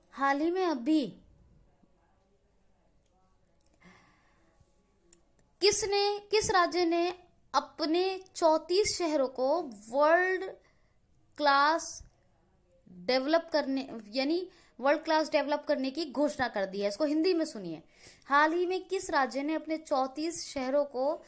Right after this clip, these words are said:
वैश्विक स्तर पर विकसित करने की घोषणा कर दी है? हाल ही में किस राज्य ने अपने चौंतीस शहरों को वैश्विक स्तर पर, यानी वर्ल्ड क्लास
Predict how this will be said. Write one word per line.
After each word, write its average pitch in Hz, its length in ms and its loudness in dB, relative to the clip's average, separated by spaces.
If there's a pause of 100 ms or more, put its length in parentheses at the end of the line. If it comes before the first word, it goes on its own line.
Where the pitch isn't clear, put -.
(260)
वैश्विक 277 720 2
स्तर 269 280 -4
पर 311 220 -2
विकसित - 560 -6
करने 247 300 -6
की 285 140 -8
घोषणा 220 440 -8
कर 175 200 -12
दी 165 160 -14
है? 160 180 -18 (840)
हाल 214 280 0
ही 294 100 -2
में 311 180 -4
किस 359 420 -4
राज्य 214 380 -4
ने 277 360 -6 (380)
अपने 262 400 -4
चौंतीस 285 720 -4
शहरों 240 280 -6
को 294 400 -2 (3250)
वैश्विक 285 720 0
स्तर 233 260 -4
पर, 175 240 -10
यानी 247 300 -4
वर्ल्ड 285 600 0
क्लास 247 300 0